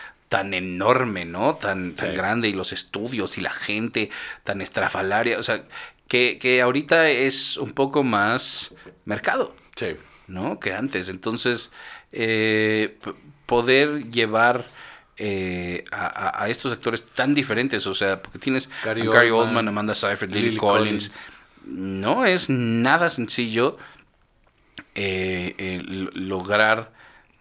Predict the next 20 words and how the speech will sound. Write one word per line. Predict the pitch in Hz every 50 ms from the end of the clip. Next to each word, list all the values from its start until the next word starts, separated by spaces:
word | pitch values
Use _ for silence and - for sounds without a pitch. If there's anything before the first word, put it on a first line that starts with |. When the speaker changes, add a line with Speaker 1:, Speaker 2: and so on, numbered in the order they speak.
| _ _ _ _ _ _ _ _ _ _ _ - -
Speaker 1:
que | - 104 95
realmente | 95 98 104 110 110 110 113 117 113 - 120 113
te, | 113 - 104 95 92 90 87 - - -
te, | - 92 90 87 78 - - _ _ _ _ _
te | - -
saquen | - - - 107 - - 113 104
todo | - 104 98
esto, | 101 - - 101
y |
con | - 123 110 104
todo | 143 156 165
y | 151
lo | 135 110
que | - -
son | - - 110 113 101 - -
muy, | 113 110 110 113
muy, | 117 110 110
muy | 107 101 104 104
buenos, | 98 - 85 87 78 69 71
¿no? | 82 90 101 127